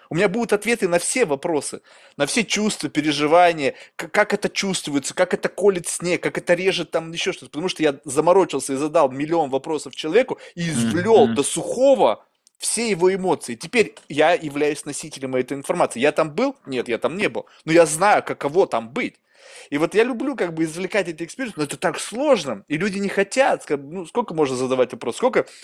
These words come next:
Speaker 1: готов человек посвятить время, рассказывая о том, как он шел, как он захотел ссать, там, либо что он делал в этот момент? Ну, то есть там же нужно миллион вопросов извлечь.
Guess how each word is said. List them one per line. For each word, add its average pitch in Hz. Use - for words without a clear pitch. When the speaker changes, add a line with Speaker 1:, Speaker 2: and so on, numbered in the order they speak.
Speaker 1:
готов 165
человек 170
посвятить 156
время, 180
рассказывая 151
о -
том, 156
как 175
он 147
шел, 160
как -
он 139
захотел 135
ссать, 135
там, 131
либо 135
что -
он 139
делал 143
в 131
этот 127
момент? 131
Ну, 196
то -
есть -
там 196
же 156
нужно 180
миллион 156
вопросов 139
извлечь. 147